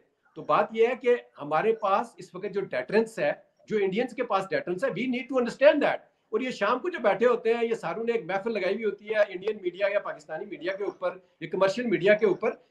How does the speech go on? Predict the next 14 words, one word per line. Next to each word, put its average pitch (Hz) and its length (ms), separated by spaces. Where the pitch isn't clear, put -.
ये 247 100
तो 240 100
totally 240 520
they 220 180
are 226 60
selling 285 240
their 196 200
goods, 160 180
ये 220 60
तो 349 120
उसको 349 280
बेच 196 340
रहे 180 120
हैं। 143 140